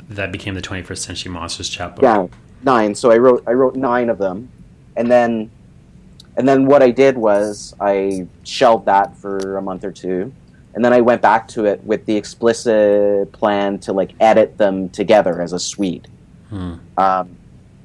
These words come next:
Speaker 2: so I decided on the sequence and whatever, and because this was the first one I wrote, uh, it was the one that needed the most heavy editing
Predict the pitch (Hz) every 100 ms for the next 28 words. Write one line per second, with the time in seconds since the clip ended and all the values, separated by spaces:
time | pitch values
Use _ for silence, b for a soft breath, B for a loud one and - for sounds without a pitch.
0 | - - - 110 101 95 98 104 101 98
1 | 95 - 113 113 98 101 98 104 107 117
2 | 123 - 127 151 147 147 147 123 117 -
3 | 117 - 107 101 123 165 110 92 - -
4 | - - - - - - - - 92 92
5 | 92 127 123 127 117 107 107 92 101 104
6 | 101 95 95 - - - - 104 95 98
7 | 95 95 - - - 113 175 254 311 302